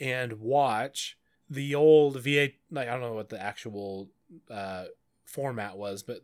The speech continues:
like, we would, we'd pop them in. You had, like, this little V H S adapter, and you would watch, uh, stuff.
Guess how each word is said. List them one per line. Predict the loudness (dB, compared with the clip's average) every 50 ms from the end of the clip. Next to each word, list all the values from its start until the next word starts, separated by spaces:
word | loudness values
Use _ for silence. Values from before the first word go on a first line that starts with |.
| -20 -20 _ _ _ _ 2
like, | 2 2 6
we | 6 8 8
would, | 8 6 4 0 -4 -6
we'd | -2 -2 -2 -2 2 6
pop | 8 8 8 8
them | 4 4 6
in. | 6 6 6 4 2 0 -4
You | -2 0 2
had, | 2 2
like, | 0 -2 -4 -4
this | -6 -4 -2
little | -2 -2 -2
V | -2 -2 -2
H | -2 -2 -2 -2
S | -2 -2
adapter, | -2 -4 -2 -2 -4 -4 -6 -6 -6 -4 -4
and | -4 -6
you | -8 -10
would | -10 -8 -6
watch, | -4 -4 -4 -4 -4 -4 -6 -6 -8
uh, | -10 -10 -10 -8 -6 -6 -6 -6 -8
stuff. | -8 -4 0 0 0 0